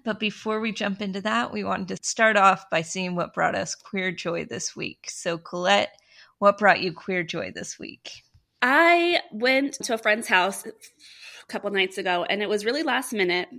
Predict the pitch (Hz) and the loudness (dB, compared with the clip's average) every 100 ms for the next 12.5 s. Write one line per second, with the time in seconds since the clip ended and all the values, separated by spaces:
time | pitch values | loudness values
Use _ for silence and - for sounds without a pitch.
0 | - 202 208 190 214 214 240 - 202 208 | -16 0 2 2 2 2 -2 -2 2 2
1 | 247 - 233 226 226 - 226 214 - 220 | 2 2 2 2 -2 -6 -4 -4 0 -2
2 | 233 220 214 208 214 247 247 190 190 185 | 0 -2 -2 -4 -6 -6 -6 -6 -2 -4
3 | 185 - - - - - - - 262 277 | -4 -10 -20 -20 -20 -20 -18 -2 4 6
4 | 294 269 - _ 262 320 539 - 466 453 | 4 2 -4 _ 0 2 0 0 -2 -2
5 | - 311 285 285 294 - - 240 240 254 | -2 2 2 2 0 -2 2 2 2 0
6 | 277 - _ - 262 254 247 233 240 - | -4 -6 _ -10 -4 0 0 0 -2 0
7 | 214 214 208 208 202 214 208 226 226 - | 2 2 0 -2 0 -2 0 -2 -2 -4
8 | 262 247 214 190 190 220 254 - 208 196 | -4 -4 -4 0 0 0 -4 -4 -2 0
9 | 202 - 202 214 214 202 196 - 202 208 | -2 -2 -2 -2 0 -2 -2 -4 -4 -2
10 | 190 175 165 175 190 269 285 190 - 185 | -4 -4 -4 -4 -4 -6 -6 -6 -2 0
11 | 180 202 196 190 185 - 190 180 180 180 | 0 -2 -4 -2 -4 -4 -4 -2 -2 -4
12 | 180 175 180 185 220 | -2 -4 -4 -4 -6